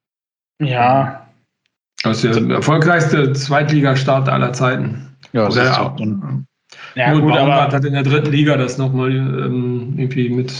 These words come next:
Speaker 3: Ja, gut,
Speaker 2: weiß
Speaker 3: in
Speaker 2: nicht, neun Spielen ungeschlagen.
Speaker 3: Ja, in der Saison haben sie ja wirklich auch
Speaker 2: Mhm.
Speaker 3: fast alles wegge-, gemäht, ne? Das
Speaker 2: Ja.
Speaker 3: stimmt, ja. Nee, aber das ist schon, äh, eine tolle Leistung. Also auch einen guten Mix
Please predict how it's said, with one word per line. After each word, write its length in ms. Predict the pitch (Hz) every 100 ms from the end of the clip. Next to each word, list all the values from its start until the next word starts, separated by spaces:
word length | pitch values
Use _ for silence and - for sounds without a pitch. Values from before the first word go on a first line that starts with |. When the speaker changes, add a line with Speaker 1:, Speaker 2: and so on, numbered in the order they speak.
| -
Speaker 3:
Ja, 160 | 151 -
gut, 200 | 110 113
Speaker 2:
weiß 140 | 117
Speaker 3:
in 120 | 131
Speaker 2:
nicht, 120 | 110
neun 260 | 117 123 135
Spielen 320 | 135 131 123
ungeschlagen. 760 | 127 123 117 123 120 120 107 - - - -
Speaker 3:
Ja, 180 | 107 90
in 100 | 107
der 160 | 120
Saison 300 | 117 107 113
haben 140 | 107 104
sie 60 |
ja 100 | 101
wirklich 260 | 104 - 104
auch 60 |
Speaker 2:
Mhm. 60 | 131
Speaker 3:
fast 280 | 135 - -
alles 240 | 104 98
wegge-, 460 | 101 - 104 101 - - -
gemäht, 560 | 117 113 101 101 101 -
ne? 140 | 110 - - - - - - -
Das 80 | 113
Speaker 2:
Ja. 80 |
Speaker 3:
stimmt, 440 | - - 104 95 - -
ja. 180 | 107 95 - - - - - -
Nee, 240 | 120 120
aber 220 | 110 104 101
das 180 | 110
ist 140 | 110 110
schon, 380 | - 120 117 117
äh, 300 | 113 113 110 _ _ _ _ _ _ _ _ _ _ _ _ _ _ - 120 -
eine 180 | 131 123
tolle 260 | 113 127 123
Leistung. 460 | 120 120 117 104
Also 220 | 101 104 107
auch 440 | 107 101 107 113
einen 100 | 107
guten 280 | 120 127 123
Mix 480 | 139 127 - -